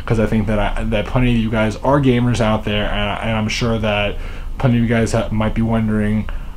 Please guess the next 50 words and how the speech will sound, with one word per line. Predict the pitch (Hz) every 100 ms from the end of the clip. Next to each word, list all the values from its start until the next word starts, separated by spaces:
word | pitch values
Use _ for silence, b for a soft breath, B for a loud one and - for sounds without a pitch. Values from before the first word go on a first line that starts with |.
| B
uh, | 101 95 95 90 -
are | 107
you | 98
planning | 123 110
on | 107
doing | 110 107
any | 104
gaming | 101 143 143 113
stuff? | 123 110 -
And | - 107 104
I've | 107 110
mentioned | 120 127 127 120
this | 113 107
to | 104
some, | - 107 -
to | 107
some | 107 104 104
of | 95
my | 95 95 95 90
close, | 113 107 98 - -
uh, | 98 98
friends | - 131 127
before, | 127 - 104
that | 101
I | 98
was | -
considering | 107 110 104 101
doing | 98 95
some | 92
gaming | 104 117 117
stuff | 110 -
on | 101
my | 95
channel. | - 151 123 107 B B B B B -
Uh, | 113 107 - -
I | 135
mean, | 135
on | 104 - - 131
our | 127 123 143
channel, | - 82 - - -
<laughs> | -
on | 139 143 135 175 165 - 147
our | 127
channel. | 147 147 120
And | 117
the | 120
thing | 143 131
is, | 123 135 131
is | 123
that, | 113 98 101